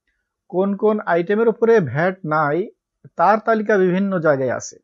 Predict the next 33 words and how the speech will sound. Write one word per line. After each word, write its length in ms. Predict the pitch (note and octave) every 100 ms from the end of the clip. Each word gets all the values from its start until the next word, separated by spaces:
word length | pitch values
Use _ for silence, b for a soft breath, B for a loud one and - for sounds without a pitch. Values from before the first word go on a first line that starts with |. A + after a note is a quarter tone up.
| _ -
এক 160 | F3
জায়গায় 280 | D#3 C#3 A#2+
না, 80 | A#2+
বিভিন্ন 320 | C#3+ D#3+ G3
জায়গায় 400 | E3 D3+ F3 C#4 -
আছে। 340 | - - G#3+
সেটা 280 | - D3+ C#3+
নিয়ে 140 | F#3
আমরা 180 | F3 C#3
এখন 180 | B2 B2+
ডিসকাশন 440 | B2 - A#2+ D#3+
করব। 320 | E3 D#3 G#3 A#3+ _ _ _ _ _ _ _
আমরা 240 | - D#3 F#3
এখন 300 | F#3 G#3 E3+
বুঝবো 540 | E3+ G3 F#3+ E3+ A#3 - _ _ _ _ _
যে 480 | C3 D#3 D#3+ D#3 D3+ _ _ _ _
কোন 280 | F3+ G3 G#3+
কোন 160 | A#3+
আইটেমের 420 | G#3 E3+ F3 G#3+ A#3+
উপরে 260 | - G3
ভ্যাট 240 | B2+ C#3 C#3
নাই। 240 | C3+ A#2+ A2 - _ _ _ _ _ B2+
যদি 240 | F3 G#3+
আমরা 240 | G3 G#3
বুঝতে 340 | G#3+ F#3 - A3+
পারি 500 | G#3+ E3 E3+ G#3 F3
যে 160 | F3
কোন 280 | F3 F3+ F3+
কোন 200 | F#3 G#3
আইটেমের 400 | F#3+ E3+ F#3 G3+
উপরে 260 | G3+ G3+ G3+
ভ্যাট 280 | C#3+ E3 E3
নাই, 380 | D#3 D#3+ D3+